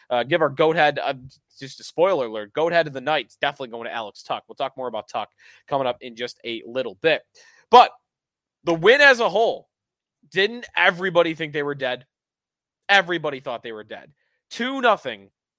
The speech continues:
in the second period against the Leafs, a team that not too long ago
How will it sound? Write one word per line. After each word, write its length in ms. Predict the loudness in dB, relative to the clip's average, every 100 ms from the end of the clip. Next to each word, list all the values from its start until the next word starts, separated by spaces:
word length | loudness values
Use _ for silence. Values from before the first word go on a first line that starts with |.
| _
in 100 | -6
the 80 | -4
second 360 | -2 -4 -4 -12
period 400 | -12 -12 -14 _ _ _ _
against 360 | 2 4 0 0
the 100 | -6
Leafs, 480 | -6 -10 -10 -12 -12 _ _
a 80 | -4
team 320 | -4 -6 -2
that 160 | -2 -4 _
not 380 | 0 4 4 0
too 140 | -8
long 280 | 2 2 2
ago 400 | -2 -4 -4